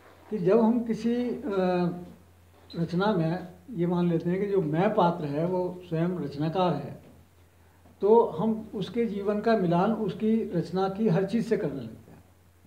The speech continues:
और जब नहीं होता है तो हमें लगता है कि कुछ गलत है, कुछ गड़बड़ है, या तो लेखक कुछ छिपा रहा है या हमारी समझ में नहीं आ रहा है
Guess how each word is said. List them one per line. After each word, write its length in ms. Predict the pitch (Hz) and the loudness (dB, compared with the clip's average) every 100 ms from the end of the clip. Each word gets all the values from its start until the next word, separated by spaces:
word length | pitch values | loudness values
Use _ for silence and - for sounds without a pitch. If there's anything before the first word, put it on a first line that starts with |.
| - _ _ _ - | -20 _ _ _ -8
और 160 | 175 190 | 0 2
जब 240 | 190 156 | 4 2
नहीं 160 | 160 254 | 4 4
होता 240 | 233 180 | 4 2
है 160 | 185 208 | 2 0
तो 60 | |
हमें 160 | 180 190 | 0 0
लगता 240 | 185 - | -4 -4
है 160 | 185 190 | -4 -4
कि 160 | 175 175 | -6 -6
कुछ 100 | 151 | -4
गलत 360 | 151 165 170 156 | 0 0 0 -2
है, 120 | 156 | -2
कुछ 120 | 147 | -2
गड़बड़ 360 | 143 156 160 135 | -2 0 0 -2
है, 200 | 131 - - - - - - | -6 -14 -20 -20 -20 -16 -4
या 100 | 160 | 0
तो 100 | 185 | 2
लेखक 360 | 160 165 185 185 | 2 2 2 0
कुछ 160 | 190 | 0
छिपा 240 | 165 175 170 | 0 2 2
रहा 180 | 180 | 4
है 220 | 196 202 175 | 2 2 2
या 80 | 170 | 2
हमारी 280 | 156 165 143 | 2 0 0
समझ 220 | 147 143 | 0 0
में 120 | 143 | 0
नहीं 140 | 143 | 0
आ 60 | 143 | -2
रहा 120 | |
है 80 | 139 | -4